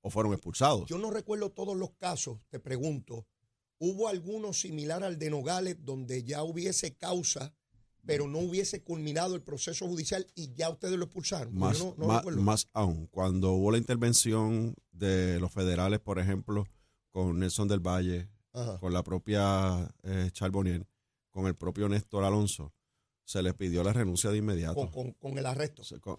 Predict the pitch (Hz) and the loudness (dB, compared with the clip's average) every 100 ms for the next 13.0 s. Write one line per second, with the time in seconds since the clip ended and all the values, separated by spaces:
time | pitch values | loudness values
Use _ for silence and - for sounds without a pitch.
0 | - 92 90 90 85 90 107 101 107 101 | -10 -4 -2 0 0 2 2 2 0 0
1 | 104 92 - 113 - _ 101 92 92 87 | 2 0 2 0 0 _ -2 0 -2 -2
2 | 95 92 95 - 95 - 113 127 98 104 | -2 2 0 0 0 2 2 2 0 -4
3 | 123 117 95 90 87 92 80 _ _ _ | -2 -2 -2 -4 -4 -6 -8 _ _ _
4 | _ _ _ 87 92 98 98 98 113 139 | _ _ _ -4 2 4 4 6 6 6
5 | - - - - - - 92 120 - 143 | 2 -2 -6 -6 -8 -4 0 0 4 4
6 | 139 - 90 127 147 202 220 127 127 156 | 4 2 0 0 -2 -4 0 2 2 -2
7 | - 165 185 180 - 220 208 180 165 151 | -6 -6 -6 -8 -8 -6 -4 -4 -2 0
8 | 90 - 110 127 127 120 127 127 117 87 | 0 2 4 6 6 6 4 2 2 0
9 | 110 - 101 78 87 107 101 101 113 117 | -2 -4 -4 -2 0 4 4 4 2 0
10 | 107 - 113 123 123 123 131 104 95 123 | 2 2 2 2 2 4 4 6 4 4
11 | 185 107 - - 202 196 247 262 - _ | 4 2 0 -4 -4 -2 -4 -8 -16 _
12 | _ _ _ 160 151 147 147 135 131 - | _ _ _ -4 -4 -6 -6 -4 -4 -8